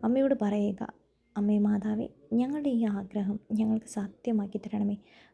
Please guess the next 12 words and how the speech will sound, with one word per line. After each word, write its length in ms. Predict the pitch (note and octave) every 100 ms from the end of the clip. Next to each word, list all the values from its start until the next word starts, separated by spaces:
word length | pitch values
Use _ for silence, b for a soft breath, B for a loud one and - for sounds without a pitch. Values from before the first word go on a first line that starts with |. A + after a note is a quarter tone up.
| -
മറ്റാരും 540 | A#3+ B3 B3 C#4+ C4
ഞങ്ങളെ 240 | G#3+ G#3
സഹായിക്കാനില്ല. 880 | G#3 - F#3 G#3+ G#3+ G#3+ G#3 G3 G3 G3+ B B G#3
പരിശുദ്ധ 400 | A3+ A#3+ - -
അമ്മയുടെ 340 | B3 C4 C4
മധ്യസ്ഥതയിലുള്ള 960 | B3 A3 G#3 C4 B3+ C4+ A#3+ B3 A3 G#3+
പ്രാർത്ഥന 600 | G#3 G#3+ A3 - - A3+
വഴി 240 | G3 F#3+ B3 B B B -
നിങ്ങളുടെ 400 | A3+ A#3 B3 B3
ആഗ്രഹങ്ങൾ 880 | A#3+ A#3+ - B3+ A#3 A3 G#3 G#3 -
ഈശോയുടെ 440 | G#3+ G3 - A3 G#3+
സന്നിധിയിൽ 440 | - G#3 G3 G#3